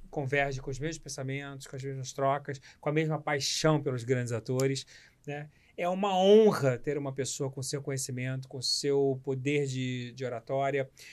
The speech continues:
com o que você agregou na teledramaturgia nacional e latino-americana. Você é uma pessoa fundamental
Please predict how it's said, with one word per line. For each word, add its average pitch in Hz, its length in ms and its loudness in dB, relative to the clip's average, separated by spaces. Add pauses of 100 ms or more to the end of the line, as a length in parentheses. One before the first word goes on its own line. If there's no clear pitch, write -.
(160)
com 151 140 -2
o 151 60 -2
que 170 140 -6
você 160 240 -4
agregou 160 500 0
na 170 120 -2
teledramaturgia 135 640 -6
nacional 127 400 -8
e - 20 -8
latino-americana. 127 960 -6 (320)
Você 151 200 2
é 170 40 8
uma 165 60 4
pessoa 165 220 -4
fundamental 156 840 -2